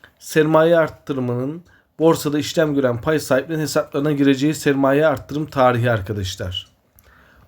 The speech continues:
Bunu da unutmuyoruz. Dördüncü ayın dördünde, e, başlıyor.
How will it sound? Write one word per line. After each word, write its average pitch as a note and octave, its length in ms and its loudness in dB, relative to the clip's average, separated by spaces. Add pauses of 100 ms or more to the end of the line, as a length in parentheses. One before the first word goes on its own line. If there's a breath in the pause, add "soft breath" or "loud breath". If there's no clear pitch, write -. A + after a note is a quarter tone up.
Bunu C#3 200 2
da C#3+ 40 4
unutmuyoruz. C#3 720 0
Dördüncü C3+ 420 0
ayın A#2+ 240 0
dördünde, B2 760 0 (520 loud breath)
e, A#2+ 260 2 (1200)
başlıyor. D#3+ 600 2